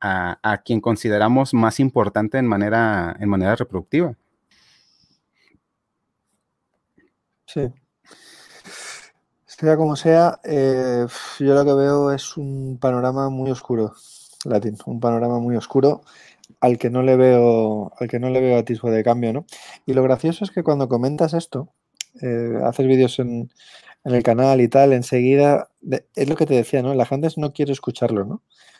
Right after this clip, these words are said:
Speaker 2: Si lo
Speaker 1: Ujú.
Speaker 2: escuchan, si lo escuchan una vez, vale, pero como lo repitas tres veces ya no quiere escucharlo.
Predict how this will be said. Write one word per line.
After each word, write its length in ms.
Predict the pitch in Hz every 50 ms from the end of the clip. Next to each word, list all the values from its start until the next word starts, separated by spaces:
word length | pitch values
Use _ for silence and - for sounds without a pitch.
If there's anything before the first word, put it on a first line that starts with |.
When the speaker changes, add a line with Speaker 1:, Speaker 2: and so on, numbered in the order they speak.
| _ _ _ _
Speaker 2:
Si 60 | -
lo 60 | 156 175
Speaker 1:
Ujú. 60 | 202
Speaker 2:
escuchan, 460 | - - 170 160 - 202 185 170 -
si 120 | - -
lo 60 | 151 143
escuchan 340 | 139 - 160 - - 175
una 100 | 175 165
vez, 340 | 156 165 170 180 175 - - -
vale, 480 | - 139 139 139 139 131 120 113 120 - _
pero 140 | - 131 127
como 160 | 117 131 131 127
lo 100 | 127 127
repitas 400 | 131 127 123 160 156 190 180 -
tres 160 | 180 160 151
veces 240 | 165 165 - 180 165
ya 60 | 160
no 80 | 165
quiere 140 | 160 156 147
escucharlo. 460 | 143 - 147 - - - 156 131 -